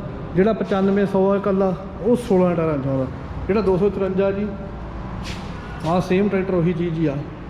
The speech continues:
ਬਸ ਇਹਦੇ ਵਿੱਚ ਟਾਇਰਾਂ ਦਾ ਫਰਕ ਆ। ਪਾਵਰ ਇਹ 'ਚ ਵੀ ਪੰਜਾਹ ਹੀ ਆ, ਪਰ ਇਹ ਜ਼ੋਰ ਬਹੁਤ ਜ਼ਿਆਦਾ ਮਾਰਦਾ। ਜਿਹੜਾ ਦੋ ਸੌ ਚੁਰੰਜਾ ਪੰਜਾਹ ਐਚ ਪੀ ਦਾ, ਉਹ ਵੀ ਜ਼ੋਰ ਬਹੁਤ ਜ਼ਿਆਦਾ ਮਾਰਦਾ। ਟਰੈਕਟਰ ਬਹੁਤ ਵਿਕਰੀ ਹੋ ਰਹੀ ਆ ਦੋ ਸੌ ਚੁਰੰਜਾ ਦੀ,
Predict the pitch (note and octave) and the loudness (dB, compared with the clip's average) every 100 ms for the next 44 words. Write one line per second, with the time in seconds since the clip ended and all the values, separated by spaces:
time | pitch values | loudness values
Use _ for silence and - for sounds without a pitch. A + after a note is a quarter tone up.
0 | - - - D#3+ F#3 G3 G3 F#3 F3+ E3 | -12 -8 -2 0 2 2 2 0 0 0
1 | E3+ F3 D#3+ E3 E3 D#3 D#3+ - - E3 | 0 0 0 0 -2 -4 -6 -8 -2 2
2 | E3+ F#3 E3+ G3 G#3 G3+ G3 G#3 G3+ G3 | 2 0 0 -2 -2 2 2 4 2 0
3 | - - - F#3+ F#3+ E3+ F3 E3+ D#3 F3+ | -6 -8 -2 2 2 4 2 2 2 2
4 | F#3 F3+ E3 D#3 D#3+ E3+ G3 F3+ F3 F#3 | 2 2 0 0 0 2 2 2 2 2
5 | G3 F#3+ G3+ G3 F#3 G3+ G3 G3 G3+ F#3+ | 2 2 2 2 0 0 0 0 0 2
6 | F3 G3 F3 E3 D#3+ E3 E3 D#3+ D#3+ D3 | 2 2 2 2 2 2 2 2 2 2
7 | C#3 C#3+ C#3 - - - - - F3 G3 | 0 -2 -4 -6 -6 -6 -4 -2 0 2
8 | E3 F3 G3 F#3 F3 F#3+ F3+ F#3 G3 F#3+ | 2 2 2 0 0 2 4 4 4 4
9 | F#3 F#3 F#3+ F#3 F#3+ G3 | 4 2 2 2 2 2